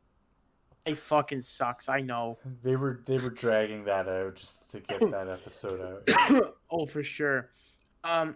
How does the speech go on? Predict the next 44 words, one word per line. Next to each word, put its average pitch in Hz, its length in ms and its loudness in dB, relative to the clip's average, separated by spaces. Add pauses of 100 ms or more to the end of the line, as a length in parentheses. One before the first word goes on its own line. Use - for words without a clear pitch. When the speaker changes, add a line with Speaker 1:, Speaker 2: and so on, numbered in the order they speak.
(120)
Speaker 1:
another 214 400 4
thing 233 280 0
I 185 120 2
really 147 400 0
didn't 156 180 -8
understand, 139 560 -4
and 151 80 -4
maybe 143 300 0
because, 151 340 -4
like, 147 140 -2
I 143 100 2
don't, 139 380 -2 (600)
don't 139 260 2
know 123 200 -2
this 139 240 0
girl 156 300 0
and 135 120 -2
don't 135 280 0
watch 123 320 2
her 147 100 -4
much. 156 380 0 (320)
Do - 100 -4
you, - 140 -4
like, 160 180 4
the 151 100 2
black 135 400 2
girl, 190 280 4
what's 147 220 2
her 190 100 0
name 135 260 -2
again? 175 400 -2 (1120)
Speaker 2:
The, 117 320 4
the 117 100 -6
character 143 540 0
name 117 240 -4
is 104 120 -8
Monica 104 440 -4
Rambeau. 95 680 -8
I 101 60 -4
don't 104 160 -4
know 98 140 -8
the 92 160 -8
actress. 90 140 -8
Speaker 1:
Monica. 147 600 0